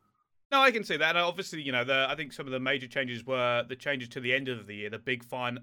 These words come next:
finale. It was not planned to go as it currently did. And they went, "You know what? In the essence of fairness, every team is gonna get a chance to represent at the World Finals and the playoffs."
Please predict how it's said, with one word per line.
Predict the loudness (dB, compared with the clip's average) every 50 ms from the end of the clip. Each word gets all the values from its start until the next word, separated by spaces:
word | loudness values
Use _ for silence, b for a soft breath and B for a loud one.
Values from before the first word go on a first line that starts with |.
| -14
finale. | -14 -8 -2 -2 0 0 0 0 0 -2 -2 -6 b b b b b b _ _ -8
It | -6
was | -6 -6 -2
not | -2 -2 -2 -2 -4 -10 _ _ _ _
planned | -8 -2 2 6 6 6 6 4 2 -4
to | -6 0
go | 2 2 2
as | 2 0 -4
it | -6 -6
currently | -4 -4 -4 -4 -4
did. | -4 -4 -4
And | -2 -2
they | -2
went, | -2 -2 -2 -2
"You | -2
know | -2 -2
what? | 0 0 2 0 0 -2 _ _ _ _ _ _ -6
In | -4
the | 0 0
essence | 0 0 -2 -6 -10 -12 -14 -16 -12 -6 -4
of | -4 -4 -4
fairness, | -4 0 2 2 2 0 -2 -4 -6 -8 -8 -12 -16 _ _ _ _ _
every | 0 0 2 0 -2
team | -2 0 0 0 0 -2
is | -4
gonna | -6 -4 -4
get | -4 -4
a | -6
chance | -6 -8 -8 -8 -8
to | -8
represent | -10 -10 -10 -10 -10 -10 -10 -10
at | -12
the | -12 -10
World | -8 -8 -8 -8 -10
Finals | -12 -12 -12 -14 -16 -16
and | -18
the | -18
playoffs." | -14 -10 -10 -10 -8 -10 -12 -16 -20 -20